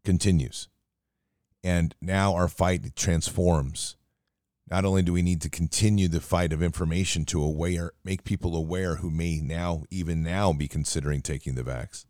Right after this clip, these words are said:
They need to stay away from it. We need the fo-, the fight of truth to awaken those who have taken it. Because the next process here, and really the only true process to healing this, is to have trust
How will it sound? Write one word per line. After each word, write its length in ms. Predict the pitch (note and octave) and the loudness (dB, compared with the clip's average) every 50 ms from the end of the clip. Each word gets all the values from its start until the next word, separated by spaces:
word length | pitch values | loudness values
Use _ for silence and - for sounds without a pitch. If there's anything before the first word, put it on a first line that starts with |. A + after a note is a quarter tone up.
| _ | _
They 80 | - E2+ | -6 -2
need 160 | D#2+ E2+ D#2+ | 0 0 0
to 60 | D2+ | 0
stay 260 | D2+ - - - D#2+ D#2+ | -2 -4 -4 -2 -2 0
away 240 | D2 C#2+ D2+ D#2 | 0 2 0 0
from 220 | - - B1 A#1+ A1+ | -2 -4 -8 -8 -8
it. 100 | G#1+ - - _ _ _ _ _ _ _ _ _ _ _ _ _ _ _ _ _ _ _ _ _ _ _ _ _ _ _ - | -12 -14 -18 _ _ _ _ _ _ _ _ _ _ _ _ _ _ _ _ _ _ _ _ _ _ _ _ _ _ _ -2
We 200 | F#2 F#2+ F#2+ F#2 | 2 2 4 4
need 440 | F#2+ F#2+ G2+ G#2+ A2 G#2 F2+ - - _ _ | 4 4 4 2 2 0 -2 -4 -12 _ _
the 160 | - F#2 E2+ | -6 -6 -6
fo-, 320 | D#2 - - - G2 - - F#2+ | -6 -2 -2 -2 -2 -2 -2 -4
the 100 | F2+ D#2+ | -4 -2
fight 300 | - - F2+ F2+ E2 E2 | 2 2 4 4 4 2
of 100 | D2+ - | 0 -2
truth 500 | - - G2+ F#2+ F#2 E2 D#2 - - - | -2 2 4 6 6 4 2 0 -10 -4
to 120 | - F2 | 0 2
awaken 480 | E2 E2 D#2+ F2 F#2 G2 - - F2+ E2 | 2 2 2 2 0 0 0 0 0 2
those 240 | D#2+ D#2+ D#2+ - - | 2 2 2 0 0
who 80 | - | -2
have 340 | C#2 - - F#2 F#2+ G2 F2 | -2 0 0 0 0 0 0
taken 380 | - - E2 C#2 - - C2 B1 | 0 -2 -2 -2 0 -2 -4 -6
it. 220 | - - _ - _ _ _ _ _ _ _ _ _ _ _ _ - | -6 -10 _ -20 _ _ _ _ _ _ _ _ _ _ _ _ -10
Because 260 | - D#2 G2 F#2 F2+ | 0 2 4 4 4
the 60 | G2 | 4
next 240 | G2 G#2+ A2 - - | 4 4 2 2 0
process 560 | - - G#2 G2+ G2+ F#2+ - - D2+ - - | 0 2 4 4 4 2 2 0 0 0 0
here, 180 | - D2+ C#2+ D2+ | 0 0 0 2
and 100 | E2 F2+ | 2 2
really 220 | G#2 A2+ A#2 A2+ | 2 4 4 4
the 180 | F#2 F2+ F#2 - - | 2 2 -2 -2 -2
only 320 | G2 A2 A2+ A2 A2 G2+ E2+ | 0 2 2 2 2 0 0
true 240 | - - G2 F#2+ | -2 0 0 0
process 560 | E2+ - - E2 E2 E2 D#2 - - C#2 - - | 0 0 0 2 2 2 0 0 -2 -4 -4 -4
to 140 | - D2+ | -6 -6
healing 540 | C#2 - - F#2+ F#2 G2 F2+ D#2 C#2+ C2 A#1+ | -6 -6 -6 -4 -4 0 0 0 0 0 -2
this, 340 | A1+ - - - - - - _ | -4 -8 -10 -10 -12 -12 -12 _
is 160 | - F2 D#2 - | -10 -8 -6 -6
to 80 | - | -4
have 180 | E2 E2+ D#2+ D2 | -2 -2 -4 -4
trust 480 | - - - C2+ A#1+ - - - - | -6 -4 -4 -4 -4 -4 -6 -10 -10